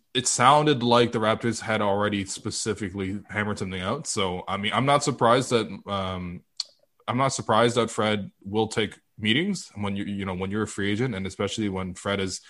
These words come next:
one of the main free agents, it doesn't fully make sense to just, uh, you know, move that quickly.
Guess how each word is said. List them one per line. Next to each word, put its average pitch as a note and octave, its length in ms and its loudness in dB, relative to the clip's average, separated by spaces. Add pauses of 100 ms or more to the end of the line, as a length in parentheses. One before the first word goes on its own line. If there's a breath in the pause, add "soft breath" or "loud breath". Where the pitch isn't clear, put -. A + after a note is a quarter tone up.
(320 soft breath)
one A2 160 0
of F#2+ 140 -6
the A#2+ 180 4
main A#2 260 4
free A2 240 0
agents, C3+ 300 -2
it G2 80 0
doesn't G#2 240 -2
fully A2+ 260 -2
make G#2 220 -2
sense G#2+ 320 -4
to G#2+ 100 -4
just, G2 400 -4
uh, F2+ 300 -2 (160)
you G#2 160 -6
know, F2+ 80 -2
move G2+ 320 -2
that G2+ 180 0
quickly. C3 360 -4